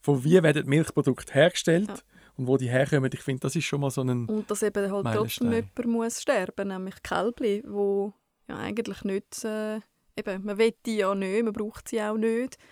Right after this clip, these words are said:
Speaker 2: ähm, sondern man will einfach an die Milch ran und man kommt nicht an die Milch ran, wenn, wenn die Kuh nicht ein Jungs gebärt, oder?
Speaker 1: Genau, ja.
Speaker 2: Aber um jetzt, äh, noch mal ein bisschen etwas Schönes reinbringen,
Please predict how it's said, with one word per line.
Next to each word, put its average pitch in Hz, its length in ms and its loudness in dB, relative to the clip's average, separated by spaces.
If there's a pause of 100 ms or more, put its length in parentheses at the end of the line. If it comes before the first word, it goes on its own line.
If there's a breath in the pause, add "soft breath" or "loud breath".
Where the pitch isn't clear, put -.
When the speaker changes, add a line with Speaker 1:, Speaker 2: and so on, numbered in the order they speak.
(460 soft breath)
Speaker 2:
ähm, 190 600 -8
sondern 196 220 -4
man 185 100 0
will 190 120 4
einfach - 200 -6
an 190 120 -4
die 196 60 -2
Milch 220 180 0
ran 202 160 -2
und 185 240 -4
man 185 80 -8
kommt 190 340 -6
nicht 190 180 -2
an 175 80 -4
die 190 60 -8
Milch 185 240 -6
ran, 180 140 -6 (100)
wenn, 175 360 -8
wenn 185 120 -8
die 180 80 -8
Kuh 185 180 0
nicht 175 140 0
ein 180 60 -8
Jungs 208 320 0
gebärt, - 480 -6 (300)
oder? 180 280 -10 (580)
Speaker 1:
Genau, 104 480 -4
ja. 107 260 -4
Speaker 2:
Aber 202 260 -2
um 240 80 4
jetzt, 233 200 2
äh, - 680 -6
noch 240 140 6
mal 269 120 10
ein - 60 2
bisschen 254 160 8
etwas 254 160 4
Schönes 254 560 8
reinbringen, 233 720 2